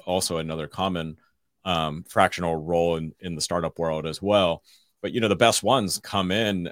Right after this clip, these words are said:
and, you know, their onboarding week, their orientation week, they're doing kind of the same thing that an employee would, right? They're going around, they're meeting different players, understanding roles and responsibility, who owns, you know, who owns what and what the lay of the land is, um, from,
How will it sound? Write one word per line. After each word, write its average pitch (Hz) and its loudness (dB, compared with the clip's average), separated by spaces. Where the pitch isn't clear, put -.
and, 85 -2
you 90 -6
know, 80 -4
their 87 0
onboarding 98 0
week, 95 -2
their 87 -2
orientation 92 -4
week, 87 -4
they're 101 -4
doing 123 0
kind 113 0
of 92 -2
the 87 -2
same 101 -2
thing 101 -2
that 82 -4
an 80 -8
employee 87 -2
would, 73 -8
right? 82 -4
They're 82 -8
going 90 -2
around, 85 0
they're 80 -8
meeting 82 -6
different 82 -12
players, 87 0
understanding 85 -4
roles 90 -2
and 82 -10
responsibility, 85 -4
who 90 -4
owns, 87 -6
you 98 -4
know, 82 0
who 101 0
owns 92 -2
what 90 2
and 82 -14
what 85 -6
the 87 -6
lay 85 0
of 85 -4
the 73 -8
land 85 -2
is, 78 -4
um, 76 -4
from, 80 0